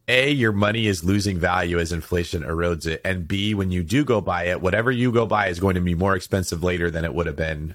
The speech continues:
right now. And C, you're losing out on the equity you would have created if you'd bought it six months ago. So logically, we know investing money is a smarter option, but emotionally it is very hard. I imagine it feels like when you're a parent and you have a kid who's ready to move off to college or ready to move out, and you're like, "No,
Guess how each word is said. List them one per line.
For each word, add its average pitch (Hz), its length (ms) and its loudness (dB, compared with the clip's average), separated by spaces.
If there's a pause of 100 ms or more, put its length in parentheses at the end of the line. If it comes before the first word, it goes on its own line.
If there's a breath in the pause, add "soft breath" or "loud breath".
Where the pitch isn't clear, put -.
right 80 240 -4
now. 80 280 -4 (240 loud breath)
And 131 200 0
C, 185 260 0
you're 139 200 2
losing 131 360 2
out 123 100 2
on 117 80 0
the 110 100 -2
equity 117 320 0
you 92 120 0
would 113 140 2
have 104 120 -2
created 123 400 0
if 90 140 -4
you'd 92 160 0
bought 90 180 0
it 87 140 -8
six - 200 -6
months 85 260 -4
ago. 82 280 -2 (140 loud breath)
So 110 320 2
logically, 170 600 4
we 123 160 0
know 113 380 2
investing 98 580 0
money 101 220 0
is 90 140 0
a 87 60 -2
smarter 87 440 0
option, 101 320 -2
but 92 160 0
emotionally 107 560 0
it - 80 -4
is 95 180 -2
very 85 260 0
hard. 87 260 0
I 85 100 0
imagine 107 400 2
it 82 100 -4
feels 95 220 2
like 90 180 -2
when 90 140 0
you're 87 180 0
a 82 80 0
parent 95 480 -2 (480 loud breath)
and 101 140 -2
you 98 80 2
have 95 180 2
a 87 60 -2
kid 101 300 0
who's 85 180 0
ready 92 220 2
to 87 80 0
move 87 200 0
off 85 180 0
to 87 100 -8
college 90 500 0
or 85 60 2
ready 90 240 0
to 87 80 0
move 85 200 0
out, 85 220 0
and 80 100 -6
you're 87 80 -4
like, 104 200 -4
"No, 165 200 -2